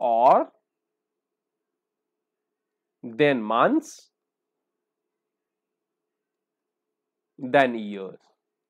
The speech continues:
So इस तरह से मेजर किया जाता है। Then we use toward the decades and centuries। So that is time। टाइम का बहुत ही इंपॉर्टेंट रोल है मोशन में,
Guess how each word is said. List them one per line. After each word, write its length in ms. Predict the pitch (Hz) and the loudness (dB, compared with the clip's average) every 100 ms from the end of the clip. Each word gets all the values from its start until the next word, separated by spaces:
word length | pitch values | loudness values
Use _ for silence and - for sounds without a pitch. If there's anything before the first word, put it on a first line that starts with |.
| _ _ _ _ | _ _ _ _
So 220 | - 147 | -6 -2
इस 180 | 165 - | -2 4
तरह 240 | 175 170 | 4 6
से 180 | 170 180 | 2 0
मेजर 340 | 165 151 147 147 | 0 0 -2 -4
किया 260 | 151 151 147 | 0 2 4
जाता 340 | 143 139 147 | 2 2 2
है। 120 | 160 151 | 2 2
Then 200 | 131 135 | 0 0
we 80 | 131 123 | -4 -2
use 240 | 131 131 - | -6 -6 -6
toward 340 | 127 123 120 | -2 -2 -2
the 80 | 117 120 | -4 -6
decades 460 | - 135 131 113 | -4 -4 -4 -4
and 120 | 120 110 | -8 -6
centuries। 580 | 107 110 117 160 349 - - - - | -8 -6 -2 2 2 0 -20 -14 4
So 120 | 240 175 | 6 8
that 160 | 156 151 | 6 2
is 100 | - | -2
time। 200 | 143 107 - _ - _ 233 | -10 -10 -16 _ -20 _ 8
टाइम 360 | 233 320 359 254 | 10 10 8 8
का 100 | 285 | 6
बहुत 420 | 196 170 240 240 | 6 8 8 6
ही 100 | 226 214 | 0 0
इंपॉर्टेंट 500 | 175 175 175 185 165 | 4 4 4 -2 0
रोल 200 | 160 143 | 2 4
है 140 | 143 | 2
मोशन 400 | 131 123 - 135 | 2 -2 -4 -4
में, 200 | 120 | -4